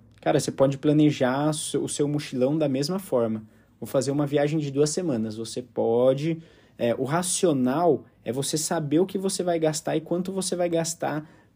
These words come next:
por aquele período de tempo, levando em consideração esses pontos,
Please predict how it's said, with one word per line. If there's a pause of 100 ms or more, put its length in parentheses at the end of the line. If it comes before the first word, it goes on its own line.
(160)
por
aquele
período
de
tempo, (260)
levando
em
consideração
esses
pontos,